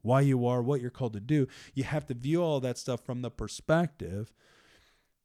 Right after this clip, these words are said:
where Christ is actually seated, where you're actually united with him, right? Um,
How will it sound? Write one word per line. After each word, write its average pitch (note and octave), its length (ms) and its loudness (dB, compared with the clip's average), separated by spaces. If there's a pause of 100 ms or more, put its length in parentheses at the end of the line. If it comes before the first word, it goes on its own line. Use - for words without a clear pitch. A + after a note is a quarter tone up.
(140)
where A2+ 200 0
Christ C3+ 420 -2
is A#2 120 -6
actually A#2 340 -4
seated, C3 400 -4
where A#2+ 120 -2
you're A#2 300 -2
actually C3 480 -4
united A2 720 -4
with C#3+ 240 0
him, F2+ 240 -10 (140)
right? A2+ 260 -4 (640)
Um, A2 420 0